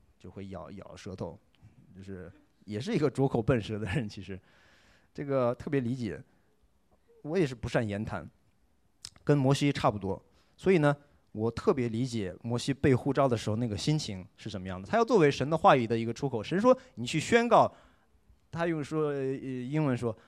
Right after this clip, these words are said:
“Let my people go。”这样去宣告神的一个大能的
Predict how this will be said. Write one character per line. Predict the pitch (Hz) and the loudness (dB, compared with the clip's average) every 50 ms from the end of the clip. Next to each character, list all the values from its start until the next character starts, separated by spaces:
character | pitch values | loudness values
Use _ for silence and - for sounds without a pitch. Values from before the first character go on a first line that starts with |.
| _ _ - | _ _ -8
“Let | 139 156 196 220 220 | -2 2 2 2 2
my | 208 202 196 202 202 214 214 | 2 4 4 6 8 8 6
people | 208 - - 190 208 - 190 185 165 151 | 6 4 2 2 2 4 4 4 4 4
go。” | - 220 226 196 156 127 110 104 - _ | 6 6 6 6 6 4 0 -6 -10 _
这 | - | -8
样 | 131 120 113 | -6 -6 -6
去 | 110 - 135 131 123 - _ _ | -8 -8 -6 -6 -6 -8 _ _
宣 | - - - 185 185 190 | -16 -4 0 0 0 4
告 | 185 180 156 139 | 6 6 6 6
神 | - - 123 123 | 4 0 -6 -6
的 | 131 139 | -6 -6
一 | 135 127 123 | -6 -6 -4
个 | 127 123 110 107 - - - - | -4 -2 -2 -2 -4 -6 -12 -2
大 | - 165 151 | 2 2 2
能 | 127 117 117 127 | 4 2 0 2
的 | 127 117 107 | 2 2 2